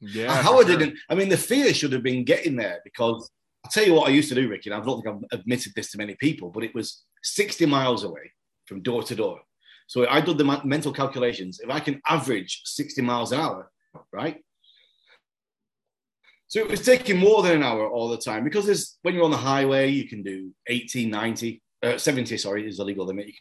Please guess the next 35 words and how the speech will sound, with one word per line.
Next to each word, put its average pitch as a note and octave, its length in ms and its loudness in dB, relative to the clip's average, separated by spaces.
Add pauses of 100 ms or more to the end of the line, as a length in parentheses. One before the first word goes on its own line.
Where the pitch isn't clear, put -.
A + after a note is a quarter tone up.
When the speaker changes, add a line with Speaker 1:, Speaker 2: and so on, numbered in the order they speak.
Speaker 2:
do - 20 -4
seventy B2 400 -2
on G#2+ 100 -2
the G#2+ 80 -8
highway. G2 360 -6 (360)
But D#3 140 2
then E3 140 6
on, D#3 140 4
on D3+ 160 0
the C#3 80 2
back C#3 280 0
road, C#3 300 2
sometimes C3 520 -6
you A2+ 40 -6
get A#2+ 160 -2
traffic, D#3 380 -2
so C3 120 -4
it, A2+ 120 -8
it B2 140 -8
slows C#3 340 -2
you A#2+ 60 -6
down B2 180 -6
to A#2 80 -14
thirty C#3 540 0
or G#2 160 0
twenty C#3 480 -2
sometimes. B2 540 -6
So E3+ 80 -4
the F#3 200 0
average, F3+ 420 2 (360)
you C#3 80 -6
should C4+ 220 0
be A3+ 60 6
able G3+ 100 4
to, E3 280 -2